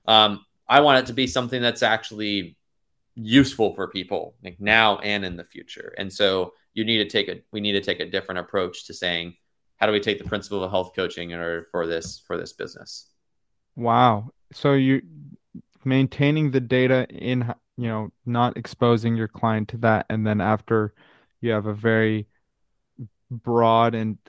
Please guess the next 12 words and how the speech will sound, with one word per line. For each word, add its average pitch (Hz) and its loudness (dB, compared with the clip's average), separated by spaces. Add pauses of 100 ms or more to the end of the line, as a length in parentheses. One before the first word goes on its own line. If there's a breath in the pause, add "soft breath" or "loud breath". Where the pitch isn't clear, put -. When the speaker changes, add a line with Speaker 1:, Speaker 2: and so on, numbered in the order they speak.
(380)
Speaker 2:
you 117 -4
know, 107 -4 (100)
solid 120 4
understanding 110 0
of 107 0
the 107 -4
data 107 2
patterns 101 -2
and 107 -2
not 110 2 (100)
letting 104 -2
them 104 -2